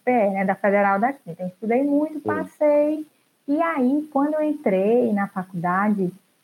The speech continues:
Speaker 1: eu já fui vendo que realmente o caminho era concurso público, porque a advocacia, isso há mais de dez anos, né? Já não era
Speaker 2: Uhum.
Speaker 1: algo que as pessoas viam com bons olhos,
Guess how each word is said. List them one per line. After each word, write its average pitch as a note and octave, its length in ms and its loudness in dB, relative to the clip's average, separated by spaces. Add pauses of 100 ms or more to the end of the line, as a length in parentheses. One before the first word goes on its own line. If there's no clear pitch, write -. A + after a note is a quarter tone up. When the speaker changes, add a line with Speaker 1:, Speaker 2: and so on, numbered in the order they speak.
(120)
Speaker 1:
eu A3+ 140 2
já B3+ 160 2
fui C#4+ 180 0
vendo A#3+ 260 2
que A#3 80 -6
realmente A#3 600 2
o - 60 -8
caminho A3+ 360 4
era A3+ 120 2
concurso A#3 540 0
público, G#3 720 0
porque G#3+ 300 -6
a G#3 140 2
advocacia, G3 1040 -2 (840)
isso C#4+ 420 2
há A3 640 2
mais G#3 300 2
de B3+ 60 0
dez C4 360 2
anos, F3 440 2
né? F3 200 0
Já G3+ 140 0
não A#3+ 200 4
era A#3+ 220 2
Speaker 2:
Uhum. A3+ 80 2
Speaker 1:
algo A3+ 420 0
que A#3 300 0 (180)
as G#3+ 220 -2
pessoas A3 340 0
viam A3 180 0
com A#3 140 0
bons C4 340 2
olhos, F#3 380 2